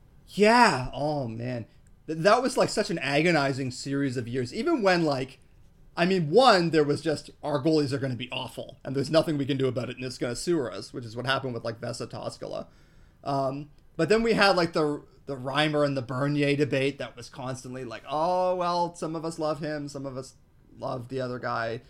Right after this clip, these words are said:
Both of them are flawed." And it's like, it's so nice not to have that. It's just exhausting. <laughs> So, yeah.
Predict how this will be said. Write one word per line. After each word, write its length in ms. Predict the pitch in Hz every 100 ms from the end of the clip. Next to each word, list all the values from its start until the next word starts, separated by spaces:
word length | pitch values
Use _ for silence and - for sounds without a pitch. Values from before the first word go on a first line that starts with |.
| - - _ _
Both 200 | 135 135
of 100 | 135
them 120 | 127
are 120 | 131 123
flawed." 420 | 135 123 117 117
And 140 | 117 135
it's 140 | -
like, 180 | 135 -
it's 160 | 165
so 120 | - 370
nice 420 | 127 131 139 -
not 300 | 123 123 -
to 160 | 127 113
have 300 | 113 110 101
that. 320 | 107 104 - - - -
It's 80 | -
just 120 | - -
exhausting. 880 | - 135 117 - - 214 - 294 320 - -
<laughs> 80 | 214 - - - - - - - - - -
So, 440 | - 135 127 131 -
yeah. 460 | 135 135 131 120